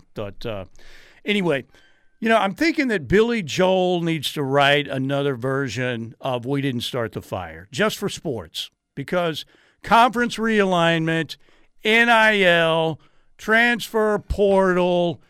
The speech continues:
All-Star game stink, load management in the N B A. These guys don't wanna play. You know, you used to get excited, right? "Man, I can't wait to go to the Thunder game tonight." If you're a kid, "LeBron's gonna play tonight." "Oh, what, Mommy? LeBron's not playing?"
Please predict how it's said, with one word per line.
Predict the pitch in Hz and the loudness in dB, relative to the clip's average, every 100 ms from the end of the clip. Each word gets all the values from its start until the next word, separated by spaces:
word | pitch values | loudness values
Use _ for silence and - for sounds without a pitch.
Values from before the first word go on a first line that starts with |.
| _ _ _ | _ _ _
All-Star | 180 247 240 - 254 220 | 2 2 2 -2 -2 -2
game | 180 185 175 170 | -2 -2 -2 -4
stink, | - - 196 165 151 151 - - _ _ | -8 -6 0 2 0 -2 -8 -20 _ _
load | 175 226 240 196 | 0 4 4 4
management | 196 196 196 175 180 | 2 2 0 0 -2
in | 175 | 0
the | 175 | 0
N | 170 | 0
B | 170 160 139 | -2 -2 0
A. | 147 | -2
These | 160 180 | -4 -4
guys | 190 190 196 156 | 2 4 4 0
don't | 127 196 208 | 0 0 2
wanna | 214 220 | -2 -2
play. | - - 190 185 170 165 165 170 - - - - | -6 -4 0 2 4 4 2 0 -6 -18 -20 -6
You | 185 | -2
know, | 208 214 | 2 2
you | 202 226 | 0 -4
used | 294 - | -6 -6
to | 254 | -4
get | 226 | -4
excited, | 214 - 240 262 240 | -4 -2 0 0 0
right? | 175 180 170 | 2 2 2
"Man, | 156 | -2
I | 151 | -4
can't | 185 160 | -6 -4
wait | 156 156 | -4 -4
to | 143 | -4
go | 175 | -4
to | 180 | -4
the | 175 | -4
Thunder | 202 247 254 | -4 -4 -4
game | 185 165 | -6 -4
tonight." | 151 151 | -2 -2
If | 147 | -2
you're | 170 170 | -4 -6
a | |
kid, | 143 220 226 | -2 0 0
"LeBron's | 196 151 208 240 208 | -2 -2 -2 -2 -6
gonna | 233 220 | -8 -8
play | 170 208 190 | -2 0 0
tonight." | 175 165 151 | 0 0 0
"Oh, | 226 262 254 | 0 0 0
what, | 214 240 302 240 | -2 0 -2 -2
Mommy? | 233 254 320 | -4 -4 -4
LeBron's | 285 220 254 254 214 | -4 -2 -4 -4 -6
not | 240 254 - | -6 -6 -6
playing?" | 233 247 262 294 277 | -4 -2 -2 -2 -4